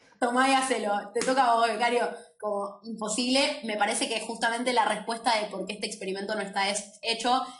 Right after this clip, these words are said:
yace en que es muy difícil encontrar que coincidan todas estas cosas, ¿no?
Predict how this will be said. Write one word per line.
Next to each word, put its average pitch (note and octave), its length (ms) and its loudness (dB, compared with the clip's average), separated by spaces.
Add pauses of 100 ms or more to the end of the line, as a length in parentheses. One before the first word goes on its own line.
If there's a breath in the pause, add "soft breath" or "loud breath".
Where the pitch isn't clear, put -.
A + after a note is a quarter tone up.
(100)
yace G#3+ 500 0
en F#3 160 -4
que F#3 420 -8
es F#3 240 -12
muy F#3+ 160 0
difícil F#3+ 400 -4
encontrar F3 480 -4
que F3+ 120 -8
coincidan E3+ 480 -6
todas E3+ 220 -6
estas E3+ 260 -12
cosas, D#3+ 340 -12
¿no? F#3+ 360 -10